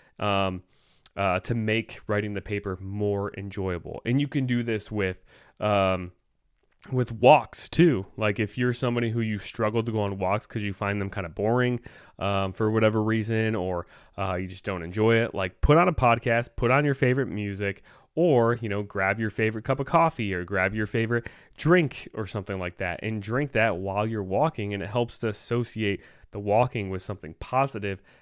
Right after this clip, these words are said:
that you enjoy or that you like to do. And there's, you know, a million different examples or a million different ways you can implement this. Um, but these are just some examples of that. So,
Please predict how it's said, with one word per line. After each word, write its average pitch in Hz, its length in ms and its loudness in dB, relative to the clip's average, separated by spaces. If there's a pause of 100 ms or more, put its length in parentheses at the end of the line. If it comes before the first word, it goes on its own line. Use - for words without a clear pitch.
(160)
that 92 160 -2
you 95 360 -6
enjoy 107 500 -2
or 95 100 -2
that 95 200 -8
you 95 160 -10
like 101 240 -2
to 95 120 -6
do. 82 280 -10 (320)
And 110 120 0
there's, 135 260 4 (220)
you 135 100 0
know, 110 220 0
a 104 60 -2
million 147 460 4
different 120 260 0
examples 107 600 -2
or 98 100 -4
a 98 40 -6
million 110 280 -2
different 101 240 -8
ways 98 260 -6
you 98 60 -10
can 90 140 -10
implement 104 580 -4 (120)
this. 98 280 -6 (460)
Um, 101 420 2 (480)
but 120 240 2
these 151 300 0
are 123 120 4
just 110 320 -2
some 117 220 -2
examples 98 560 -4
of 90 140 -14
that. 65 380 -8
So, 120 340 2